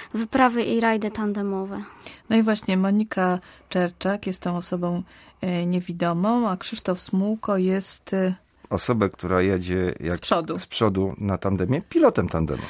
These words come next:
Speaker 2: Także mamy tutaj parę, bo wy często jeździcie razem.
Speaker 1: Tak, a dzisiaj w ogóle, e, reprezentujemy oddział, który powstał w tym roku.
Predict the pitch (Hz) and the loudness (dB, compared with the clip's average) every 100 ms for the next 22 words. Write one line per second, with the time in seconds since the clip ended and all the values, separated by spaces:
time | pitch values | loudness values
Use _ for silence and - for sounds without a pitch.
0 | - 208 202 214 233 226 220 214 202 202 | -2 0 4 6 6 4 2 -2 0 2
1 | 185 208 208 196 208 - 214 - 240 240 | 2 2 0 -4 -4 0 0 2 0 2
2 | 214 190 175 - - - 196 - - 302 | 0 -2 -4 -2 -4 -4 -6 -10 0 2
3 | 233 247 - - 247 302 311 277 269 285 | 2 0 -8 -4 2 2 2 0 2 6
4 | 285 277 269 262 262 269 277 277 285 277 | 8 8 6 4 4 4 4 4 4 4
5 | 269 277 277 277 269 269 269 - - - | 4 4 6 6 6 6 4 0 -2 2
6 | 254 233 247 - - 233 - 247 - - | 4 4 2 2 -2 -2 0 -2 -2 0
7 | 233 226 - 247 240 240 240 - 294 311 | 0 0 0 2 4 2 0 4 6 8